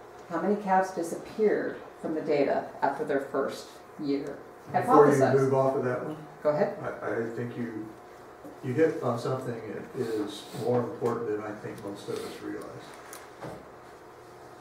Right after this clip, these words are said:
Speaker 2: How many are missing?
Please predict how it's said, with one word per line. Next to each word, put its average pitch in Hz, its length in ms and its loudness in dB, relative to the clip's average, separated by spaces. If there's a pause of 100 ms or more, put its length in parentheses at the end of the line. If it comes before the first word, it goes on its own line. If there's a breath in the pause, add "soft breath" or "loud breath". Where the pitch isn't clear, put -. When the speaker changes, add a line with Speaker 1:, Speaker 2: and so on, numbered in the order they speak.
(1500)
Speaker 2:
How 120 100 -4
many 120 160 0
are 104 120 0
missing? 107 380 -8